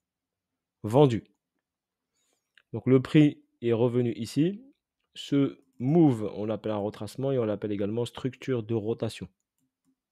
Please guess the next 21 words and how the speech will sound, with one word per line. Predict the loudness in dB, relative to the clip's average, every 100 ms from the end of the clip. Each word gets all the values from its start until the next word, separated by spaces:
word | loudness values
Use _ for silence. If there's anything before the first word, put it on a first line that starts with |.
| _ _ _
Pour | -8
votre | -6 -6
information, | -6 -6 -8 -8
ça | -4 -4
c'est | -4
une |
structure | -8 -8 -6 -2 -2
de | -2
rotation. | -2 -2 -4 -6 -12 -18 _ _ _
On | -2
fait | 0
une |
structure | 2 0 4 4
de | 4
rotation | 2 0 -2 -4 -6 -8 -20 _ _
pour | -8 -6
venir | 4 8 8 8 4 0 _
chercher | -6 -6 -4 -6 -8 -10 _ _ _ _ _ _ _ _
cette | -10 -2 -2 -2 -18 _
zone. | 0 2 2 -4 _ _ _ _ _ -6
Ok ? | -2 -2